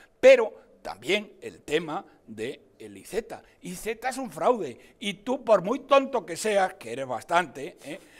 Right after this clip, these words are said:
no, no, es que o no te has enterado o qué pasa. Pero claro, que peor que tú ha sido tu,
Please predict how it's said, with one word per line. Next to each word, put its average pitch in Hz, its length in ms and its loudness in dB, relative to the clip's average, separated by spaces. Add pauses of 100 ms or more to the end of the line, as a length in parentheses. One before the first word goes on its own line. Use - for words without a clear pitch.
(140)
no, 190 640 -4 (600)
no, - 180 -20 (100)
es - 120 -16
que - 180 -12
o 127 120 -10
no 135 140 -10
te 214 100 -6
has 208 120 -6
enterado 190 540 -10
o 123 140 -20
qué 151 120 -14
pasa. 151 400 -6 (300)
Pero 123 140 -8
claro, 185 320 4
que 110 120 -16
peor 101 320 -10
que 143 160 -8
tú 233 360 -8
ha - 100 -14
sido 135 500 -8 (340)
tu, 165 340 -6